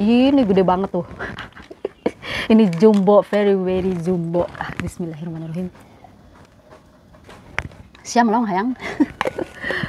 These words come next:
Hmm. Ah, aku mau coelin sama sambal, pemirsa. Ih, tuh sambal ijo. Weh, enak ya. Mau, Dior? Hmm.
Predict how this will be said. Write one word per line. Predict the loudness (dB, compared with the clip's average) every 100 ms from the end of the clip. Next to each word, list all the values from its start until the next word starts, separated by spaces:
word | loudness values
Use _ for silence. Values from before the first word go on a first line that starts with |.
| -8 -10 -10 -6
Hmm. | -6 -6 -12 -14 -16 -16 -20 -20 -4 2
Ah, | 4 4 0
aku | 0 4
mau | 2 0 4
coelin | 6 6 4
sama | 2 -2
sambal, | 0 -2 2 0
pemirsa. | 0 -6 -6 -4
Ih, | -6 -6 -16 -20 -6
tuh | -4 -4
sambal | -4 -4 -2 -4
ijo. | -2 -2 4
Weh, | 4
enak | 4 -2 -6 -8 -8
ya. | -12 -16 -20 -20 -20 -8 6
Mau, | 6
Dior? | 8 6 6 -4 _ -20 -6
Hmm. | -4 -4 -8